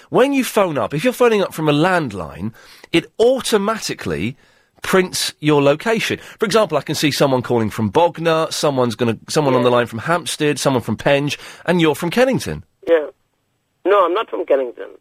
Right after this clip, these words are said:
Speaker 2: I don't even know <laughs> where it is. I don't even know anything about
Speaker 1: But the
Speaker 2: it.
Speaker 1: computer says you're calling from there.
Speaker 2: Well, why don't they change it?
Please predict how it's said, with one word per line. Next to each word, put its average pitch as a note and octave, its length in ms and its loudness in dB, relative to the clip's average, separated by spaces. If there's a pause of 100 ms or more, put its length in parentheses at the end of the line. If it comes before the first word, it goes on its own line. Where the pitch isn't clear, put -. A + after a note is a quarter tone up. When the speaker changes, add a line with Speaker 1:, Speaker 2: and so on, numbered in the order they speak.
(400)
Speaker 2:
I D#4 100 2
don't E4 240 0
even D4+ 200 0
know C#4 120 6
<laughs> C#4+ 60 0
where C4+ 140 2
it - 140 -2 (180)
is. - 60 -20 (640)
I F#4 60 -2
don't D#4+ 180 0
even E4 120 2
know D4 140 0
anything C#4+ 360 0
about C4+ 160 2
Speaker 1:
But G3 240 0
the F#3 60 0
Speaker 2:
it. G#3+ 80 -2
Speaker 1:
computer A3+ 420 -2
says D#3+ 300 0
you're E3 100 0
calling C#3+ 360 2
from F2 180 -8
there. C#2+ 200 -10 (440)
Speaker 2:
Well, C4+ 200 4 (160)
why B3+ 260 2
don't A3+ 360 0
they G3+ 160 2 (160)
change G#3+ 360 0
it? E3 160 -4